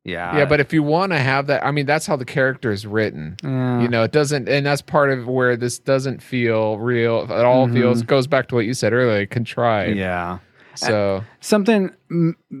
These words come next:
Speaker 1: the whole reason maybe why Chris Rock's character is so slight is I was reading in the, the trivia that I M D B has about this movie. And apparently Chris Farley wouldn't do this movie unless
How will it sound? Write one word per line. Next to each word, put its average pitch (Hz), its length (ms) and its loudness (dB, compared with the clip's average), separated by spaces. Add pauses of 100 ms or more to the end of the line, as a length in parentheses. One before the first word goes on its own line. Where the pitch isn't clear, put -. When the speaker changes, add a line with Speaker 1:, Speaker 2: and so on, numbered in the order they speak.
(680)
Speaker 1:
the 139 140 0
whole 180 160 4
reason 151 300 4
maybe 117 500 2 (180)
why 104 320 0 (180)
Chris - 360 -2
Rock's 104 400 2
character 104 320 -2
is 98 180 -4
so 113 360 2
slight 110 420 0
is 98 240 -4
I 92 220 -2
was 104 100 0
reading 104 320 2
in 92 240 -2 (420)
the, 95 400 0
the 95 120 -4
trivia 101 440 0
that 85 220 -2
I 87 120 -4
M 90 100 -2
D 85 120 -4
B 85 160 -4
has 80 280 -4
about 78 240 -6
this 85 200 -8
movie. 80 360 -8 (520)
And 104 320 -2
apparently 120 680 0
Chris - 280 -6
Farley 135 320 2
wouldn't 113 380 0
do 156 100 4
this 160 220 -2
movie 170 240 2
unless 117 640 0